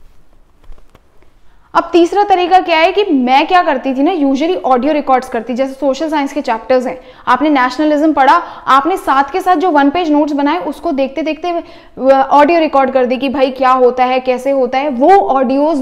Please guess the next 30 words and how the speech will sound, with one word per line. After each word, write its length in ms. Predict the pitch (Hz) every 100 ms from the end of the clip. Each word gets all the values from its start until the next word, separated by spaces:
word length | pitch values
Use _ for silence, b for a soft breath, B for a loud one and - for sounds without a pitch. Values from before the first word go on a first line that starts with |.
| 226
बहुत 500 | 247 247 247 294 285
ज्यादा 280 | 262 240 247
precious 540 | 247 233 233 240 240
हैं, 260 | 240 262 320 B B B
क्योंकि 300 | 294 262 339
वो 320 | 285 233 294
तुम्हारा 380 | 320 294 277 285
बहुत 460 | 294 233 247 320 311
time 220 | 269 262
बचाएंगी। 500 | 240 - 214 226 160 - B B
अब 220 | 349 269
जब 280 | - 339 339
कभी, 220 | 339 302 359
कभी 320 | - 277 349
भी 80 | 381
तुम्हें 240 | 370 370
revise 340 | 285 254 294
करना 300 | - 311 285
है 60 | 311
ना, 60 | 349
तुम 180 | 370 - 254
active 300 | 254 - 330
revision 360 | 285 277 311
की 60 | 302
जगह 180 | 277 320
passive 440 | 320 247 262 285
revision 340 | 269 254 254
कर 120 | 240 233
सकते 340 | 233 - 214
हो। 120 | 180